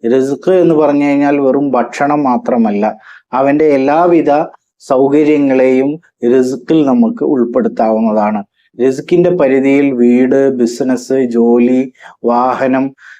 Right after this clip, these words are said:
എല്ലാം ഈ റിസ്ക്കിന്റെ പരിധിയിൽ പെടുന്നവയാണ്. അപ്പൊ ഇതിലെല്ലാം ബർക്കത്തുണ്ടാവാൻ, വിശാലതയുണ്ടാവാൻ നമുക്ക് ഈ ദിക്ർ പതിവാക്കാം. ഇനി,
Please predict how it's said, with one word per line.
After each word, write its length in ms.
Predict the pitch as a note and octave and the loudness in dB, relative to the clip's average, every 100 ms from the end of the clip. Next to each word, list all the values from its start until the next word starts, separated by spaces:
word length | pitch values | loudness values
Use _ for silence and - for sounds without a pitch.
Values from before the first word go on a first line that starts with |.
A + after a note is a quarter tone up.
| _ - E3 | _ -8 -2
എല്ലാം 800 | C3 C3+ D3 E3+ F3+ G3 G#3 - _ _ - | 0 2 4 4 4 2 0 -6 _ _ -2
ഈ 160 | C#3+ | 0
റിസ്ക്കിന്റെ 800 | C#3+ C3+ C#3+ - E3+ D#3+ E3 D#3+ C3 | 2 0 0 0 2 2 2 0 0
പരിധിയിൽ 560 | B2 B2 C3+ C#3 C#3+ | 0 2 2 2 0
പെടുന്നവയാണ്. 680 | B2+ A#2 A#2 A2 G#2+ G2+ G2+ - - - C3+ | 0 0 2 0 0 0 -4 -10 -20 -10 -4
അപ്പൊ 120 | E3 | 0
ഇതിലെല്ലാം 880 | D#3+ F3+ G3+ D3+ D3 D#3 E3+ F#3 - A2 | 2 2 2 2 2 2 0 -2 -10 -6
ബർക്കത്തുണ്ടാവാൻ, 1200 | A#2+ C3+ A#2+ F3 - D3 B2+ A#2 A#2 A#2+ A#2 - - _ - | -2 -2 -2 -4 0 0 2 0 2 0 -2 -6 -18 _ -10
വിശാലതയുണ്ടാവാൻ 1300 | A#2+ C#3+ D3 E3 E3 E3 C3 A#2 A2+ A2+ A#2 A#2 A#2 - - - | -4 -2 0 0 2 2 2 2 2 2 2 0 -2 -10 -20 -4
നമുക്ക് 560 | B2 A#2+ - B2+ C3+ G3 | 0 0 0 -2 -2 -2
ഈ 240 | C#3+ A#2+ | -4 -2
ദിക്ർ 560 | A#2 A2 - A2+ C3 - | -2 -2 -4 -2 -2 -2
പതിവാക്കാം. 540 | B2+ A2 G#2+ F#2+ - - _ _ _ _ _ _ _ _ _ _ _ _ _ _ _ | -2 0 0 -2 -6 -16 _ _ _ _ _ _ _ _ _ _ _ _ _ _ _
ഇനി, 520 | G3 G3+ A3 A3 A3 | 0 2 2 0 -4